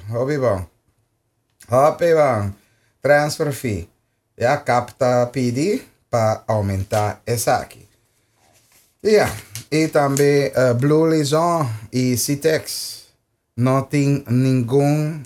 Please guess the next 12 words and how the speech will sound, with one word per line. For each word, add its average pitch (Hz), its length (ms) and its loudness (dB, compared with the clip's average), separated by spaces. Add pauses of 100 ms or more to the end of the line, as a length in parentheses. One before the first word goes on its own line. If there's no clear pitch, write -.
(140)
eh, 127 320 0
relación 113 600 -2
con 104 200 -10
de, 98 120 -8
de 98 280 -6
negocio 120 460 -4
con 147 160 -6
otro. 147 440 -4 (520)
Eh, 113 180 0
Citex 139 680 -4
que 143 220 -6
enfatiza, 135 880 -2